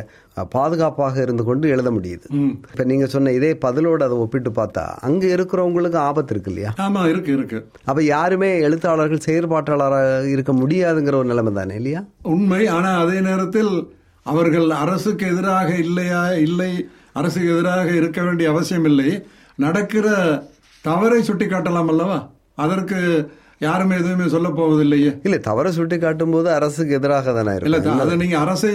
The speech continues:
Speaker 2: சொல்லாமல் இப்படி இருக்கிறது என்று சொல்லலாம்ல. அது ஒரு சொல்வதற்கு ஒரு முறை உண்டு இல்லையா? அந்த முறையை நீங்க பின்பற்றலாமே. ஒண்ணுமே தெரியாத மாதிரி கண்ணை மூடிக்கொண்டு இருக்க முடியாது இல்லையா? ஏன்னா இன்றைக்கு கேரளாவில் இருக்கிற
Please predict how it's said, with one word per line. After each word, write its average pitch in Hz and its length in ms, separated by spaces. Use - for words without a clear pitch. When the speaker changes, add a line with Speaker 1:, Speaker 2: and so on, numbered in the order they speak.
Speaker 2:
சொல்லாமல் 180 540
இப்படி 185 300
இருக்கிறது 185 460
என்று 190 160
சொல்லலாம்ல. 156 600
அது 160 160
ஒரு 151 100
சொல்வதற்கு 180 520
ஒரு 160 120
முறை 165 240
உண்டு 139 260
இல்லையா? 180 280
அந்த 170 220
முறையை 185 300
நீங்க 175 180
பின்பற்றலாமே. 151 640
ஒண்ணுமே 196 360
தெரியாத 185 380
மாதிரி 185 220
கண்ணை 170 220
மூடிக்கொண்டு 175 400
இருக்க 147 180
முடியாது 143 340
இல்லையா? 151 260
ஏன்னா 185 200
இன்றைக்கு 175 400
கேரளாவில் 190 580
இருக்கிற 175 280